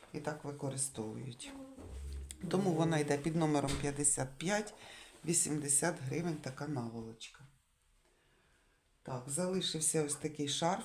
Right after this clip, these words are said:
під номером п'ятдесят вісім. Не пам'ятаю, чи хто замовляв, чи ні. Е, великий шарф. Тут, е, дев'яносто, по-моєму, ширина і метр вісімдесят довжина, отакими пеліканчиками або не знаю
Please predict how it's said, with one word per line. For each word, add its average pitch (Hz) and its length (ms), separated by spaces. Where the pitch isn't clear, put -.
під 185 160
номером 190 440
п'ятдесят 175 640
вісім. 160 500
Не 185 100
пам'ятаю, 190 680
чи 160 140
хто 160 220
замовляв, 156 640
чи - 180
ні. 190 320
Е, 143 180
великий 156 540
шарф. 208 400
Тут, 180 360
е, 139 380
дев'яносто, 165 720
по-моєму, 147 520
ширина 170 600
і 165 480
метр 151 420
вісімдесят 139 800
довжина, 175 580
отакими 156 600
пеліканчиками 160 1040
або 143 200
не 156 160
знаю 139 380